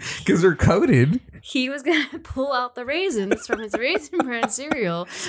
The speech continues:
Speaker 2: put it in his tea because he had to have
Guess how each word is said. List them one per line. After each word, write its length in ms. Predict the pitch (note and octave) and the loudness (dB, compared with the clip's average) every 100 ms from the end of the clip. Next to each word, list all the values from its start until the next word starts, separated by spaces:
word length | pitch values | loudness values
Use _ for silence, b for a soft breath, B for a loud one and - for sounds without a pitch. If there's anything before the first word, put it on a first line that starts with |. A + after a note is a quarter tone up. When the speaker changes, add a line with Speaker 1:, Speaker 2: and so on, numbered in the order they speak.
| D#4 B | -10 B
Speaker 2:
put 140 | D4+ F4 | -4 -2
it 100 | D4 | -2
in 80 | D4+ | -2
his 240 | C#4+ B3+ | -2 -2
tea 400 | - D#4 D4 G#3 | -2 -4 -2 -2
because 260 | G3+ G#3+ G3+ | -4 -8 -8
he 140 | A#3 | -10
had 420 | A3 G3+ G#3 G#3+ | -6 -2 0 -2
to 140 | G3+ G3+ | -6 -6
have 340 | F#3 F3+ F3 | -2 -2 -4